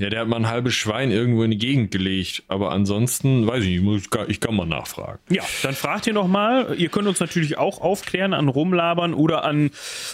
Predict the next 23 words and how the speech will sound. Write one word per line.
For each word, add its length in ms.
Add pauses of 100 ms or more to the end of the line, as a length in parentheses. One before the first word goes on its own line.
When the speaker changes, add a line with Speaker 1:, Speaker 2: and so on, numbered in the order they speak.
(440)
Speaker 2:
ähm, 500
Speaker 1:
Finger. 460 (340)
Speaker 2:
finger 600
at 160
seitenwälzer 640
punkt 60
de. 400 (340)
Honig 560
at 120
seitenwälzer 520
punkt 120
de 140
funktioniert 560
auch. 240
Und 220
Finger 380
im 180
Honig 640 (100)
funktioniert 480
übrigens 360
auch. 300 (240)
Speaker 1:
Schön. 560 (260)
Speaker 2:
Ja, 120